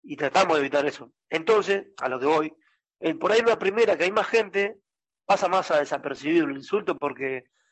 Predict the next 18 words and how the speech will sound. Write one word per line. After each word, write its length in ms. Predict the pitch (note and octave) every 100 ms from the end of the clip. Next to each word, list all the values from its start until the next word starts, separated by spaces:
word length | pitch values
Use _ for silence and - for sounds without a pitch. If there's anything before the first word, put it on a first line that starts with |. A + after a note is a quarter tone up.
| _ -
son 120 | D3
tantas 240 | G3 G3+
palabras 320 | - E3 G3+ F3+
juntas 280 | G#3+ G#3+
que 180 | D3 D3+
no 120 | D3 E3
llega 340 | - E3 D#3+ D#3
al 120 | D3+
oído, 280 | E3+ G#3+ F3
llega 220 | F3 D#3+
ninguna. 400 | E3 A3+ D3+ A#2+ _ _ _ _ _ _
Porque 420 | D3+ C3+ C#3+ D3+
es 220 | D3 -
una 560 | D#3+ D3+ D3 D3 C#3+ D3
mezcolanza 720 | D3 - D#3+ D#3+ F#3 E3 D#3
de 160 | D3+ D3+
palabras 480 | - D#3 F#3 G3+ D#3+
que 300 | D3 C#3+